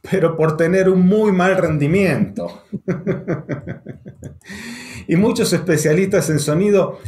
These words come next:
evitan tradicionalmente las integraciones en B M W debido a su complejidad. Pero Audison solucionó eso,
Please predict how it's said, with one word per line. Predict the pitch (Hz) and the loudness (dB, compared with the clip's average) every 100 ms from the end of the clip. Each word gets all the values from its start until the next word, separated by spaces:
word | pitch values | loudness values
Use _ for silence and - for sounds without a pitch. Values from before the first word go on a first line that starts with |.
| - - | -10 -4
evitan | 175 262 226 85 123 117 | -2 0 -2 -2 -2 -2
tradicionalmente | 127 123 123 - 131 127 139 143 143 | -2 0 -2 -2 -2 0 0 -2 0
las | 135 127 | -2 -2
integraciones | 123 120 127 123 123 - 151 127 117 110 - - | -4 -2 0 0 -2 -2 -2 0 -2 -6 -12 -6
en | 117 117 | -2 0
B | 135 | 2
M | 135 | 2
W | 135 135 151 139 131 - - _ | 2 2 2 2 0 -6 -20 _
debido | 170 196 254 208 | 0 2 2 0
a | |
su | - 143 | 0 -2
complejidad. | 131 107 92 120 123 90 - - _ _ - _ - | -4 -4 -6 -2 -2 -2 -8 -20 _ _ -20 _ -6
Pero | 104 104 | -2 0
Audison | 135 190 214 - 202 202 202 | 2 4 2 0 0 0 -4
solucionó | - 123 117 117 131 135 143 | -8 -4 -2 -2 0 0 2
eso, | 139 127 - 92 - | 2 0 -2 -6 -8